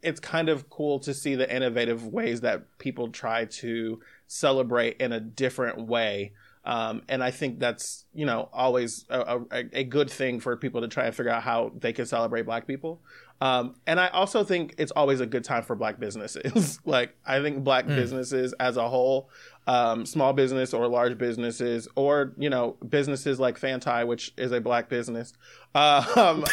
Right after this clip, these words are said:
Speaker 1: I would say,
Speaker 2: <laughs>
Speaker 1: um, it's always a good time for Black businesses as well.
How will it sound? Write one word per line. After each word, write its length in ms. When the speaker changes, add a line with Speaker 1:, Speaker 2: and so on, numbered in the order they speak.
Speaker 1:
I 100
would 160
say, 680
Speaker 2:
<laughs> 280
Speaker 1:
um, 300
it's 160
always 280
a 60
good 160
time 300
for 80
Black 240
businesses 500
as 160
well. 300